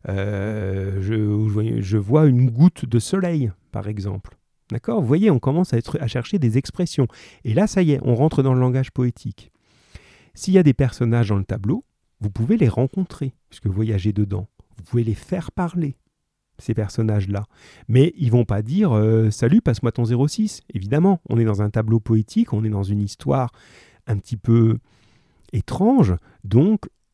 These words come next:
on va être dans un monde qui n'est pas le monde quotidien. Figure de style, description, expression des sentiments. Voilà les éléments. Encore une fois, vous écrivez de manière libre.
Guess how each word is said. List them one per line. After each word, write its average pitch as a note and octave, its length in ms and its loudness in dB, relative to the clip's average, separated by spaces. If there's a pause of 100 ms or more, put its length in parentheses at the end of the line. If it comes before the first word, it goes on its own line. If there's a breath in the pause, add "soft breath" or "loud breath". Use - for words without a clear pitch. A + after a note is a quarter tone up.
(160)
on A#2 120 -2
va B2+ 200 2
être F#3 80 0
dans G2+ 240 0
un F#2 80 0
monde G3+ 260 2
qui - 140 -10
n'est - 40 -4
pas F#3 140 -4
le G3+ 60 2
monde A#2+ 220 2
quotidien. G2+ 560 -8 (720)
Figure A2+ 360 0
de G2 120 -4
style, G#3+ 520 -6
description, A2+ 840 -6
expression E3+ 480 -4
des F3 80 0
sentiments. A#2 520 -6 (140)
Voilà B2+ 200 -2
les C3+ 140 0
éléments. A#2+ 320 -4 (760 soft breath)
Encore C3+ 320 4
une G2+ 140 0
fois, - 360 -6 (920)
vous A2 260 -4
écrivez B2+ 380 -2
de F#3 40 -2
manière B2 400 2
libre. G#2 460 -4